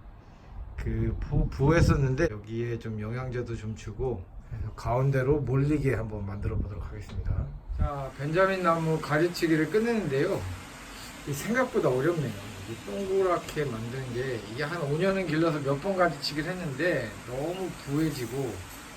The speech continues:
요번에는 좀 동그랗게 만들어 보려고 했는데 이게 어떤 가지를 남기고 어떤 가지를 없애야 되냐 이 결정이 쉽지 않네요. 그래서 여러 방향으로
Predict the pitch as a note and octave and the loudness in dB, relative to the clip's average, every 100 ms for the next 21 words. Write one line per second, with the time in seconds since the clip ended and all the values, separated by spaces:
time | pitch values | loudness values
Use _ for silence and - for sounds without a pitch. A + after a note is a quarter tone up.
0 | - - - - - D3 D3+ E3+ E3 D3+ | -16 -16 -16 -16 -6 -4 0 0 0 -2
1 | D3 D3 D3 F3 A3 A3+ A3 D#3+ B2 B2+ | -2 -4 -6 -4 2 2 2 0 -2 -2
2 | C#3+ C#3+ C3+ B2+ B2 D#3+ F3+ C#3 C#3 D3+ | 0 2 2 -2 -2 -2 -2 0 0 0
3 | - - - - - - - - - - | -2 -6 -12 -14 -14 -14 -14 -14 -14 -14
4 | - C#3+ C#3+ D#3+ C#3 C#3+ - G3+ G3 F3+ | -10 -4 -2 0 2 2 2 0 0 4
5 | E3+ D3+ D#3 D#3 D#3 D3+ D3+ D3 C3 A2+ | 2 2 -2 -2 0 -2 -2 -2 -2 0
6 | C#3 C#3 C#3+ F3 A#3 B3 - C3+ - D#3+ | -2 0 0 0 0 -2 -8 -8 -6 -4
7 | D3+ D3 C#3+ C#3 C#3+ C#3 C3+ C3+ C3 C#3 | -2 0 0 0 2 2 0 -2 -4 -6
8 | - C3 - E3 D3 B2+ A2+ A#2+ B2+ G2+ | -10 -10 -6 -2 0 0 -2 -4 -4 -6
9 | - - - - - - - A2+ C3 C#3 | -10 -12 -14 -14 -14 -10 -8 -2 0 0
10 | C3+ A2+ - - - - - - - G#2 | 0 -2 -6 -6 -4 -4 -8 -8 -8 -8
11 | G#2 G#2+ A2+ A#2 A2+ A2 G#2+ G2+ A#2 | -8 -8 -8 -6 -6 -6 -6 -6 -8